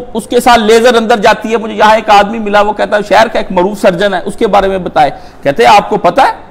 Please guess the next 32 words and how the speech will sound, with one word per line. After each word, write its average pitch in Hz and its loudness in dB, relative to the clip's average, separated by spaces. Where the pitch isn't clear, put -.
कि 214 -2
वो 214 0
बैठे 254 2
बैठे 226 0
वो 220 0
मशीन 220 -6
के 233 -2
साथ 180 0
ही 196 -8
अंदर 180 -4
जो 180 -2
है 180 0
ना 190 0
वो 180 -2
दिल 165 -2
का 196 -2
ऑपरेशन 180 -6
कर 160 0
देते 165 -10
हैं।" 170 -12
तो - 6
मैं 320 4
भी 359 2
वैसा 269 4
बनना 202 0
चाहता - -6
हूँ। - -16
इज्जत 330 2
की 294 -2
तलाश 170 0
में 139 -8
है 110 -16